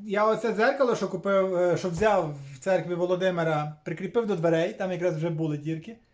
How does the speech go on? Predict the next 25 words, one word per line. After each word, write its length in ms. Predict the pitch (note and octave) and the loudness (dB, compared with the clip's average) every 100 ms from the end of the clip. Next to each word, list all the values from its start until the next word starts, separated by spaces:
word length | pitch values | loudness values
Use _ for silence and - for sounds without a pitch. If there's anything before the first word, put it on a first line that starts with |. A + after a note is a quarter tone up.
| _ _ _ _ | _ _ _ _
Я 220 | F#3+ G3+ | 0 0
прикрутив, 760 | E3 F3+ E3+ E3+ F#3+ A#3+ C4 A3 | 0 -4 -4 -6 2 2 2 0
і 60 | |
воно 280 | G3+ G#3+ G#3+ | -2 0 2
розсовується. 840 | G#3 - A#3 G#3+ F#3 D#3+ C3 C#3 D3 _ _ _ | 0 -2 0 2 2 0 -4 -12 -16 _ _ _
Розсовується, 840 | D#3+ F3 - A#3 A3 G#3+ G#3+ G#3 - - | -10 -8 -2 -2 0 0 2 2 2 -10
ну, 260 | G3 G3+ G#3 | -8 -6 -4
дуже 360 | G#3+ G#3+ G3 | -2 0 0
зручно. 380 | F3 E3 C#3+ - - _ _ - | -2 -4 -6 -12 -20 _ _ -4
Просто 480 | F3 F#3+ F#3 D#3+ | 0 0 -2 -8
ідеально 540 | D#3+ E3 E3+ F3+ F3+ E3+ | -6 -4 -2 -2 -2 -4
для 160 | D#3 | -4
мене. 240 | D#3 C#3 C3+ - _ - - _ | -6 -6 -12 -20 _ -20 -20 _
Ще 240 | - A3 A3 | -8 -2 0
один 260 | A3 G#3+ | 0 -2
плюс. 340 | G#3+ A3+ - E3 | -2 -2 -2 -2
Недаром 380 | F3 A3 A3+ G3+ | -2 0 0 0
взяв 180 | G#3+ | -2
то 60 | G#3 | -2
дзеркало, 380 | F#3+ G#3 F#3 D#3+ | -2 -2 0 -2
знав, 240 | D#3+ G#3 | -2 -4
що 100 | G#3 | -6
воно 160 | F#3+ F#3+ | -6 -4
мені 160 | F#3+ | -4
пригодиться. 480 | F#3 F3 E3+ D3 - | -2 -2 -2 -4 -8